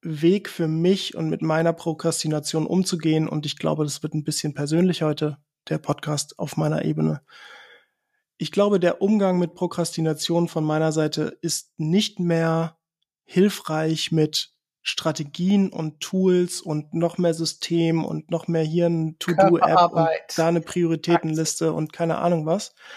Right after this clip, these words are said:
Speaker 1: sondern ich glaube, der Weg geht nach innen. Also der Weg geht nach innen heißt, ähm, ich habe mir in den letzten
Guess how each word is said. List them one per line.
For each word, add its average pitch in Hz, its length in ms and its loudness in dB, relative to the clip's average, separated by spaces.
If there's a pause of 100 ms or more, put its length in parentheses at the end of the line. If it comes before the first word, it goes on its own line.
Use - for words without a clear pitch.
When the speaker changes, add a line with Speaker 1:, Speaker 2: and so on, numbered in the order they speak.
(600)
Speaker 1:
sondern 180 440 4
ich - 160 -4
glaube, 175 380 4
der 156 380 -2
Weg 165 480 2 (320)
geht 165 260 0
nach 156 180 0
innen. 147 340 0 (1200)
Also 160 580 2 (300)
der 156 160 0
Weg - 540 0
geht 165 160 0
nach 160 140 0
innen 180 320 0
heißt, 156 500 -2 (160)
ähm, 151 580 0 (120)
ich - 240 -6
habe 170 240 0
mir 165 420 0
in 160 120 -2
den 160 100 -2
letzten 160 640 -2